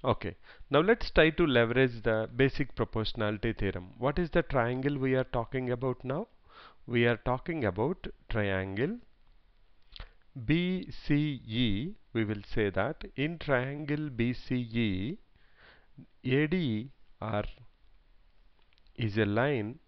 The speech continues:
which is parallel to C E, and C E is a side of the triangle.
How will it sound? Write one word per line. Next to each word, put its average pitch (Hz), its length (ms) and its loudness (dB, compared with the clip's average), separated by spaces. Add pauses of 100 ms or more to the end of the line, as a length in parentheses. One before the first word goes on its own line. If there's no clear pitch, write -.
(120)
which 117 240 0
is 123 120 -2
parallel 113 680 0
to 117 320 -2 (240)
C - 220 -4
E, 117 360 -2 (420)
and 117 160 -4
C - 180 0
E 175 440 2
is 123 120 -4
a 139 260 4 (280)
side 113 260 4
of 113 120 2 (100)
the 269 200 4 (480)
triangle. 104 600 4